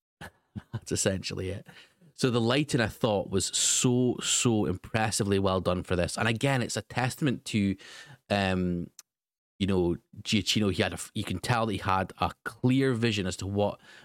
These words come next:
Werewolf by Night was going to be. Um, and,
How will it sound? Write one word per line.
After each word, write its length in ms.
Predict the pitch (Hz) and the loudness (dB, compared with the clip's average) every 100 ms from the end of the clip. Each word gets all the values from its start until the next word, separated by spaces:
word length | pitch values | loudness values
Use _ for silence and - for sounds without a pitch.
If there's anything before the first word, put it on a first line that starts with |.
| _ | _
Werewolf 380 | 104 110 104 95 | 0 2 2 0
by 160 | 95 95 | 0 0
Night 240 | 98 90 | 0 0
was 120 | 90 | -4
going 240 | - 95 92 | 0 0 0
to 100 | 101 | 0
be. 260 | 120 160 - - - - - _ _ - | 2 0 -4 -20 -20 -20 -20 _ _ -2
Um, 540 | 92 92 92 90 90 - | 0 2 2 0 -2 -2
and, 460 | 95 92 90 92 | 0 2 0 -2